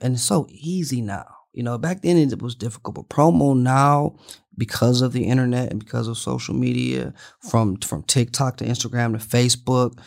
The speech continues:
to media kits, press kits, uh, shooting different commercials, et cetera. It's so many different avenues now 'cause you can create a challenge now, you know, for, for it to go viral. And you could pay TikTok,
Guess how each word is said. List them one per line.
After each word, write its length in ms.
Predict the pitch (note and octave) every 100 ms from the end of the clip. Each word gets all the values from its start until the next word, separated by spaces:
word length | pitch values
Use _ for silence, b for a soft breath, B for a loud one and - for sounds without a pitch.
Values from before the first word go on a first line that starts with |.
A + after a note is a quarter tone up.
| B B -
to 160 | -
media 360 | A2+ C3 B2+ B2
kits, 320 | - C3 -
press 340 | - C3+ B2+ -
kits, 460 | - C3 A#2+ -
uh, 280 | A2 G#2 D2+ - B B
shooting 340 | - - B2 B2
different 260 | B2 B2
commercials, 420 | - B2 B2+ A#2+ A#2+
et 80 | -
cetera. 200 | - B2
It's 80 |
so 240 | - - C#3
many 220 | C#3+ C3+
different 340 | B2+ C3 A2+ G2+
avenues 600 | C3 B2 A#2+ A2 G2+ F#2+
now 460 | A#2+ B2+ A#2+ A2 A2+ b b b
'cause 120 | B2 B2
you 80 |
can 120 | D3+ A#2+
create 320 | C3+ B2+ A#2
a 60 |
challenge 520 | G#2 C3+ D#3 C3+ A2 A#2
now, 260 | G2+ D#2 E2+
you 100 | A#2
know, 260 | A#2 A2+
for, 420 | G#2+ - A#2+ G#2 - - G#2 _ - -
for 240 | B2+ B2
it 60 | A#2
to 60 |
go 200 | A2+ B2
viral. 340 | A#2+ C3+ B2+ G#2
And 80 | A#2
you 60 |
could 160 | B2 A2+
pay 180 | C3+ A#2
TikTok, 600 | C3+ C#3 B2 A2 -